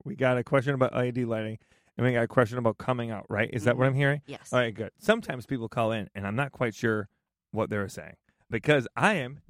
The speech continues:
Speaker 1: deaf in one of my ears, so it makes it very difficult to know what they're saying. So I'm gonna throw this out there real quick. Never peel off the back of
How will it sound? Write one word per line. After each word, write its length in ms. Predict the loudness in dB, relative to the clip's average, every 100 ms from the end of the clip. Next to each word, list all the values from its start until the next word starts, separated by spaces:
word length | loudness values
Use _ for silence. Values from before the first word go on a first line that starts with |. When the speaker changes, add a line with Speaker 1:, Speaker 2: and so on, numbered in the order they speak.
| -6
Speaker 1:
deaf 240 | -4 -4 -8 -8
in 220 | -4 -2
one 140 | -2 -2
of 40 |
my 100 | -4
ears, 280 | -6 -8 -6
so 160 | -2
it 60 | 0
makes 240 | 0 -2
it 60 | -4
very 180 | -2 -2
difficult 480 | -4 -8 -10 -12 -12
to 120 | -6
know 140 | -2 -2
what 160 | -4
they're 80 | -10
saying. 280 | -10 -12 -12 _
So 400 | 0 4 6 4 0 _ _ _ 2
I'm 260 | 6 8 6
gonna 160 | 6 6
throw 200 | 6 4
this 140 | 4
out 100 | 2
there 100 | 2
real 180 | 2 0
quick. 260 | 0 -4 -6 _ _ -4
Never 380 | 6 6 8 4
peel 320 | 4 2 2
off 320 | 6 6 6
the 100 | 2
back 420 | 2 4 4 0 0
of 320 | 4 4 2